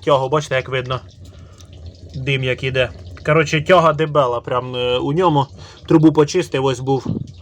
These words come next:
пару днів назад. То тепер тяне, йолки-палки. Так, ну все, виставили,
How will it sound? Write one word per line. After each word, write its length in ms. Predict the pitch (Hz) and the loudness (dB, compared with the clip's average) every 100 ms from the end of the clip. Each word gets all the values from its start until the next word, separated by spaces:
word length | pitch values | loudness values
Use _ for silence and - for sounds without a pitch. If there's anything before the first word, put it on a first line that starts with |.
| - - - - | -16 -16 -12 0
пару 220 | 135 131 | 0 0
днів 220 | 127 131 | -2 -4
назад. 400 | 135 127 131 123 - - - - - - - - - - - - - - | -2 0 0 0 -4 -20 -20 -20 -20 -20 -20 -20 -16 -16 -18 -20 -16 -2
То 220 | 143 135 - | 2 2 0
тепер 300 | 143 - 147 - - | -6 -2 -4 -6 -2
тяне, 360 | 156 143 135 123 127 | 0 0 -2 -8 -8
йолки-палки. 720 | 135 - 127 123 117 - 117 - - - - - - - | -8 -8 -8 -6 -6 -6 -12 -14 -20 -20 -20 -20 -20 -14
Так, 240 | 123 113 | -12 -10
ну 120 | 135 | -8
все, 280 | 143 - 127 - - | -8 -6 -6 -6 -8
виставили, 680 | 123 123 - 117 117 113 | -4 -6 -6 -8 -8 -12